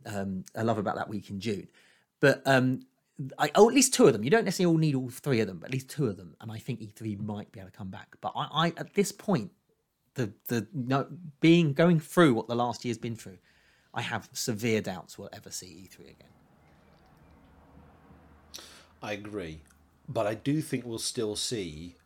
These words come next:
Speaker 2: as kind of Strauss said, like, you know, people kind of doing that publicity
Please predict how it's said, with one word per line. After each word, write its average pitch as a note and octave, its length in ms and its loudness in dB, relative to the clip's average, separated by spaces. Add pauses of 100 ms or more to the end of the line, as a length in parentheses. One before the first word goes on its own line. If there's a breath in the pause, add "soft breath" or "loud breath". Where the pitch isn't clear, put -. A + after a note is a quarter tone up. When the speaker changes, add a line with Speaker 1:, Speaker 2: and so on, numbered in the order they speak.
(120)
Speaker 2:
as A2 180 -2
kind G2+ 180 -8
of F2+ 220 -12
Strauss F#2+ 380 -2
said, F#2+ 200 -4
like, F2 160 -8
you F#2 100 -6
know, D#2+ 60 -6
people F#2+ 360 -12
kind F2+ 180 -8
of F2 160 -10
doing F#2 340 -6
that E2+ 300 -6 (440 loud breath)
publicity F2 840 -6